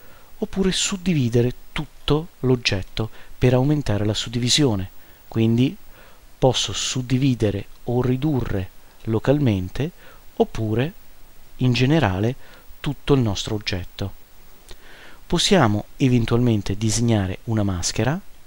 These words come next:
quindi andiamo a disegnare una maschera sulla superficie del mio oggetto, tenendo premuto il tasto Control. Cosa vuol dire disegnare una maschera? Vuol dire proteggere una certa zona,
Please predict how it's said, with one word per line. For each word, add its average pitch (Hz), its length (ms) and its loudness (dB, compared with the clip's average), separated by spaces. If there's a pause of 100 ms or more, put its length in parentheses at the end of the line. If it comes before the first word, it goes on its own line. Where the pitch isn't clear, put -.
(560)
quindi 120 240 2
andiamo 113 420 4
a 104 60 2
disegnare 117 840 0 (880)
una 110 100 2
maschera 113 380 2
sulla 98 220 -4
superficie - 640 -4
del 98 100 -2
mio 98 160 -2
oggetto, 104 640 -2 (480)
tenendo 170 400 4
premuto 139 760 -2
il - 200 -4
tasto - 400 -4 (100)
Control. 101 580 -2 (1700)
Cosa 131 220 4
vuol 135 160 6
dire 139 240 6
disegnare 110 480 0
una 107 120 0
maschera? 98 580 -2
Vuol 131 160 2
dire 135 240 6
proteggere 127 800 0
una 110 180 0
certa 104 380 -4
zona, 110 440 0